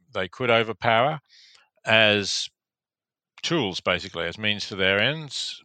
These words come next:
means to the ends of the dominant group, without, um, uh,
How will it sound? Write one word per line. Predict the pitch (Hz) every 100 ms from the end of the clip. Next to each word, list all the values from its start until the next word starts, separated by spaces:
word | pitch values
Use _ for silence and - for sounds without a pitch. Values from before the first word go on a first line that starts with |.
| _
means | 90 87 -
to |
the | 95 92
ends | 92
of | 87
the | 87 87 90 _ - - -
dominant | - 110 120 117
group, | 131 151 - - - - - _ _ _ _ _ _ _
without, | 147 156 175 165 123 - - 147
um, | 117 110 104 101 101 95 - _ _ _ -
uh, | 113 104 101